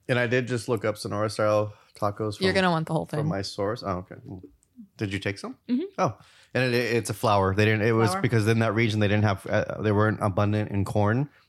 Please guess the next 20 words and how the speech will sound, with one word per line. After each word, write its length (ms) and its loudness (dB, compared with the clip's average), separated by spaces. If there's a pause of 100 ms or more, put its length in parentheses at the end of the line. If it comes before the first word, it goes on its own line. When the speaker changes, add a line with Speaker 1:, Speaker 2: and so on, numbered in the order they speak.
Speaker 1:
but 100 -4
they 80 0
were 180 2
in 140 0
wheat, 260 0
so 80 -12
they 100 -4
made 140 -2
'em 120 -2
with 100 -8
flour. 380 -8 (180)
Speaker 3:
Nice. 360 -10 (560)
Speaker 1:
Yeah. 100 -18 (100)
Speaker 3:
This 160 -8
cheese 200 -4
is 100 -8
good. 160 -2
It's, 180 -6 (100)
it's 160 -12
creamy. 540 -4